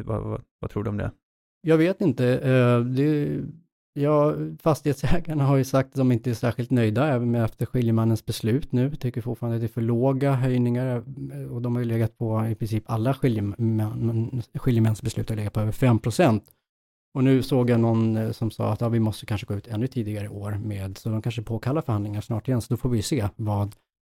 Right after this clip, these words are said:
Speaker 2: Men, eh, sen har vi också några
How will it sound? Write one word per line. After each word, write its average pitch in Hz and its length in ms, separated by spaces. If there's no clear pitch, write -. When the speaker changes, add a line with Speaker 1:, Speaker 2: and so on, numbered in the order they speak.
Speaker 2:
Men, 120 420
eh, 113 300
sen 143 120
har 143 80
vi 151 100
också 135 200
några 123 520